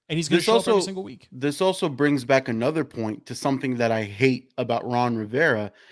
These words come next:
Speaker 2: is he has this flawed mentality of, "We're gonna build the team up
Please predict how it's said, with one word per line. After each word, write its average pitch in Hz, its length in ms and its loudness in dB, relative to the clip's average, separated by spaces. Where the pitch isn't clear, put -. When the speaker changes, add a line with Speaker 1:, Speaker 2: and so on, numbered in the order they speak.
Speaker 2:
is 120 120 -10
he 160 140 0
has 165 280 4
this 135 220 -4
flawed 151 580 2
mentality 123 880 -2
of, 120 140 -6
"We're 139 140 2
gonna 156 200 2
build 143 560 0
the 139 80 -2
team 139 360 -2
up 147 420 -2